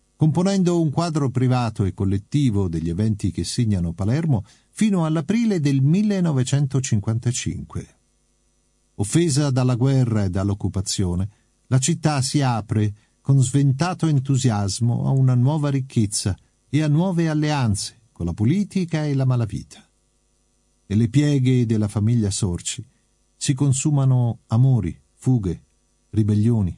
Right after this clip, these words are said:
rovine. E tutto fluisce incessante. Agnello Horby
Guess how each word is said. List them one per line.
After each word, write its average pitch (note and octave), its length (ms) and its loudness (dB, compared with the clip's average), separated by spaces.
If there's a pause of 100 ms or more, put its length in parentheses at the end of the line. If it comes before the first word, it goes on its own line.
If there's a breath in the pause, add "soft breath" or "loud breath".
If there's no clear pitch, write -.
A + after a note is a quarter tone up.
(140)
rovine. F2 560 -4 (1300)
E A#2+ 120 -2
tutto A#3+ 360 0
fluisce F3 580 0
incessante. G2+ 960 -2 (1120)
Agnello F#3 480 2
Horby B2+ 420 0